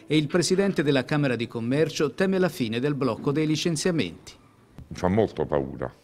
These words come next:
Speaker 2: Si nasconde la verità, ma nel momento che si prevede che la ripresa non, non è veloce, ma è una ripresa da costruire, nel momento che finiranno questi istituti,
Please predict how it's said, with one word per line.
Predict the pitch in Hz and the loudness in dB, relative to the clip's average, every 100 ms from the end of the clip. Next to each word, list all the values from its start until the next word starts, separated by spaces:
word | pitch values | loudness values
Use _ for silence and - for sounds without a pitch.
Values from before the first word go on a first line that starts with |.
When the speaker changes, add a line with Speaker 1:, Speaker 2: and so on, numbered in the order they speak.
| _ _ - | _ _ -20
Speaker 2:
Si | - 104 104 | -8 -2 4
nasconde | 104 - - 127 127 113 | 4 4 2 2 6 8
la | 107 | 8
verità, | 98 90 85 87 - - - - - | 6 4 2 0 0 -10 -20 -20 -4
ma | 82 | 2
nel | 92 90 | 2 2
momento | 92 131 127 107 87 | 2 4 2 2 2
che | 107 117 113 | 6 6 4
si | - 95 | -2 -4
prevede | - 85 104 117 92 | 0 2 4 4 4
che | 90 | 4
la | 90 85 80 | 4 2 0
ripresa | 87 - 113 113 95 | -4 0 0 2 2
non, | 87 110 120 98 101 | 2 2 0 -2 4
non | 123 127 | 6 8
è | 104 73 | 6 4
veloce, | 82 92 95 78 65 - 80 - - - - | 0 6 6 4 0 -2 -2 -2 -12 -20 2
ma | 95 107 | 6 6
è | 92 | 6
una | 92 92 87 | 2 4 2
ripresa | 82 113 117 107 | 2 2 4 6
da | 90 | 4
costruire, | 87 90 - 92 90 92 65 76 101 - - - - | 4 0 0 0 0 0 -2 0 0 0 -16 -18 -2
nel | 90 | 2
momento | 90 123 120 101 | 4 4 4 2
che | 92 | 0
finiranno | - 90 87 98 107 90 76 | -2 -2 2 4 4 4 0
questi | 90 - - | 0 0 -4
istituti, | 92 - 117 85 73 71 85 87 | -8 -4 -4 -2 -4 -4 -4 -4